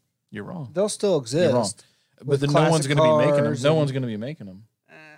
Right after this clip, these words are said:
Speaker 1: I don't think you're gonna be able to buy an internal combustion engine in the next, after the next ten years.
Speaker 2: I don't see, I don't see, like,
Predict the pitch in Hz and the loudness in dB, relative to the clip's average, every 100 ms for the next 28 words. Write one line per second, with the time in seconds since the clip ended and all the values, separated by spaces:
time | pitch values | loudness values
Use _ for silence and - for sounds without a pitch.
0 | _ 180 - - - 190 180 160 190 180 | _ _ -20 -20 -20 -18 -2 2 2 2
1 | 180 175 170 160 156 151 143 120 123 127 | 0 0 0 0 2 2 2 2 2 2
2 | 127 120 110 113 110 123 120 120 117 - | 0 -2 -4 -10 -8 -8 -8 -6 -6 -8
3 | 110 120 110 101 98 _ 117 110 107 98 | -10 -8 -8 -8 -10 _ -10 -8 -8 -10
4 | - _ - 120 113 120 107 107 104 - | -16 _ -8 -6 -4 -6 -6 -8 -10 -12
5 | 110 98 95 151 160 214 220 - - 175 | -14 -14 -8 -2 -2 -2 -4 -8 -4 -4
6 | 175 170 165 170 165 _ _ _ _ _ | -4 -6 -8 -10 -14 _ _ _ _ _
7 | _ _ _ _ _ _ _ - - _ | _ _ _ _ _ _ _ -20 -20 _
8 | _ _ _ _ _ _ _ - 156 170 | _ _ _ _ _ _ _ -6 -2 -2
9 | 170 - 170 170 160 147 139 | -4 -4 -2 -2 -4 -6 -6